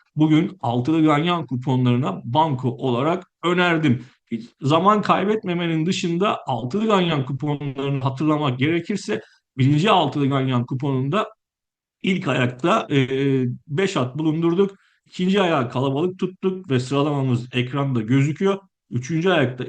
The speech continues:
ise sekiz numaralı safkan, Only the Lonely isimli safkanı bu koşuda banko olarak bıraktık ve dördüncü koşu itibariyle ise ikinci altılı ganyan başlayacak. Bu kuponlara Q R kodunu oluşarak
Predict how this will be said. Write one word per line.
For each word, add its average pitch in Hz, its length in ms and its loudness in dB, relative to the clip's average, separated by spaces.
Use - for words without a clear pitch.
ise 156 400 -4
sekiz 190 480 -2
numaralı 139 380 2
safkan, 180 640 0
Only 160 320 0
the 139 80 2
Lonely 147 360 2
isimli 123 300 -2
safkanı 180 720 -4
bu 190 120 0
koşuda 139 600 0
banko 156 360 2
olarak 139 400 0
bıraktık 156 640 -2
ve 117 160 4
dördüncü 160 460 4
koşu 127 280 0
itibariyle 143 640 0
ise 208 300 -2
ikinci 165 480 0
altılı 143 440 2
ganyan 113 460 0
başlayacak. 175 720 0
Bu 233 120 0
kuponlara 147 560 2
Q 185 260 2
R 185 60 -2
kodunu 147 300 0
oluşarak 131 460 -2